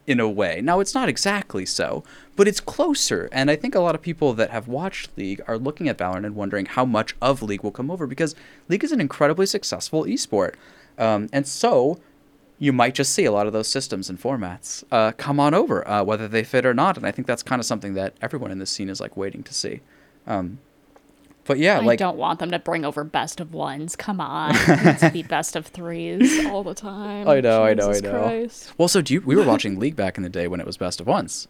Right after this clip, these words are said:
Speaker 1: and I'm sure they've done
Speaker 2: Yeah,
Speaker 1: that even
Speaker 2: it
Speaker 1: modern.
Speaker 2: still is.
Speaker 1: But, like, no, I
Speaker 2: <laughs>
Speaker 1: know, but, like, they've at least started to do, like, best of threes and best of fives when it fucking matters. I remember back when they wouldn't even do that. <laughs>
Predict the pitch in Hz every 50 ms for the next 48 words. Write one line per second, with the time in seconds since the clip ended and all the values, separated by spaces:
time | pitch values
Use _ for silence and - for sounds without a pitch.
0 | _ - 113 110 107 110 117 113 - 143 127 113 101 98 107 104 104 104 98 98
1 | 98 98 95 95 98 104 143 156 135 101 98 101 - 294 254 190 - - - _
2 | - 135 120 - 135 127 120 113 - - 160 180 180 156 143 147 170 180 185 -
3 | 160 - 135 120 320 277 - _ - - _ _ _ _ _ _ - 143 160 165
4 | 185 127 92 113 156 185 - - - - 110 110 117 113 110 101 - - 104 90
5 | - 98 95 98 92 90 - - 101 95 95 - - 95 - - 101 92 90 87
6 | 95 92 95 90 - - - - - 90 90 95 90 - 117 107 90 - - -
7 | 101 - - - 98 92 92 87 92 120 156 165 - - 113 185 254 214 143 123
8 | 107 120 113 127 127 123 131 - 135 - 143 147 151 165 160 156 170 175 185 185
9 | 185 180 180 185 208 208 202 208 - - - - - - - - - - -